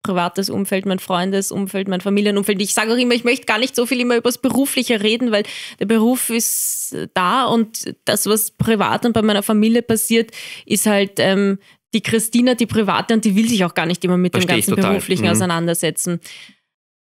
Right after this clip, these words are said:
Speaker 1: Aber
Speaker 2: Hast du, hast du, hast du Heiratsanträge gekriegt oder unmoralische Angebote? Im,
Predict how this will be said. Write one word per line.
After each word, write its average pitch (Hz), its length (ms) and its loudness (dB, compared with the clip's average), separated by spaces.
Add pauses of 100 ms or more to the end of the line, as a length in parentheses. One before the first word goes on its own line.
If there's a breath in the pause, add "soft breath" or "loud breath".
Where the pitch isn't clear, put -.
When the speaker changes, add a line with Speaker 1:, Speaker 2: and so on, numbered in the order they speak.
(400)
Speaker 1:
Aber 202 640 0 (120)
Speaker 2:
Hast - 240 -6
du, 139 80 0
hast - 200 -6
du, 135 100 0
hast - 180 -8
du 127 80 -2
Heiratsanträge 95 840 -2
gekriegt - 460 -8
oder 107 240 -4
unmoralische 110 760 0
Angebote? 98 800 -4 (380)
Im, 107 320 -10